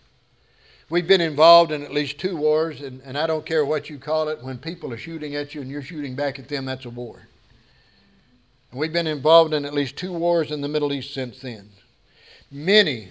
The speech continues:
of our valiant young men and women have been taken from us because of these wars.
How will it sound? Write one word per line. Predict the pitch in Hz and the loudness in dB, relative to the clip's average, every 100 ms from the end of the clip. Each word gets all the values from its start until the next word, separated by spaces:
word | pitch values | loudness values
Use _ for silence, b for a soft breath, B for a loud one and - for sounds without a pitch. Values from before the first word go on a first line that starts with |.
| - - | -18 0
of | 170 151 | 2 4
our | 147 | 0
valiant | 120 139 170 156 131 127 | 0 0 0 -2 -6 -8
young | 143 143 123 | -8 -6 -8
men | 139 143 | -8 -8
and | 123 | -10
women | 123 139 110 101 _ b b b b b _ _ - | -10 -12 -14 -20 _ b b b b b _ _ -8
have | 151 | -6
been | 143 135 | -6 -4
taken | 156 165 131 117 | -6 -6 -8 -12
from | 156 160 127 | -8 -6 -6
us | 117 | -8
because | - 131 131 156 151 127 110 - | -6 -6 0 2 4 2 0 -4
of | 139 120 110 - - | -2 -2 -6 -16 -8
these | 135 123 104 | -6 -6 -8
wars. | 123 127 104 98 107 | -10 -10 -12 -20 -20